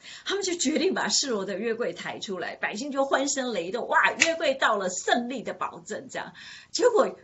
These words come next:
却反而激起非利士人的警戒跟同仇敌忾，奋勇杀败以色列人，还掳了神的约柜。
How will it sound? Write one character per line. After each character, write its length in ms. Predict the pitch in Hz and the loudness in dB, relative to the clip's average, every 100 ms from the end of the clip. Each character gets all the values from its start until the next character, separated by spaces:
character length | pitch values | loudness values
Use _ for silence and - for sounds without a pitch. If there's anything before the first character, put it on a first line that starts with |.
| - | 0
却 180 | 392 - | 2 4
反 200 | 262 196 | 4 4
而 240 | 220 277 | 4 2
激 300 | 269 349 349 | 2 0 2
起 240 | 339 262 | 2 2
非 240 | 202 320 311 | 0 -4 -4
利 180 | 302 311 | -2 -4
士 160 | - | -4
人 140 | 254 214 | -2 -2
的 120 | 220 | -4
警 340 | 220 196 175 | -6 -8 -8
戒 240 | 190 277 220 | -4 -2 -2
跟 280 | 247 233 | -2 -4
同 320 | 254 - 185 254 | -6 -8 -6 -6
仇 300 | 254 160 175 | -6 -10 -10
敌 240 | 170 156 | -12 -12
忾， 320 | - 202 - - - _ _ | -12 -12 -12 -18 -20 _ _
奋 280 | - 254 190 | 2 2 0
勇 220 | 170 156 | -6 -10
杀 340 | - 226 185 196 | -8 -4 -4 -4
败 180 | 180 | -6
以 120 | 151 101 | -8 -12
色 220 | - 170 | -12 -10
列 200 | 156 131 | -10 -12
人， 280 | 95 - 185 _ | -14 -16 -20 _
还 260 | - 151 160 | -14 -10 -10
掳 340 | 165 175 - | -8 -10 -12
了 240 | 120 - - - | -14 -16 -18 -8
神 280 | - 131 - | -6 -6 -8
的 120 | 139 131 | -16 -14
约 220 | 143 135 - | -12 -14 -14
柜。 240 | - - | -16 -16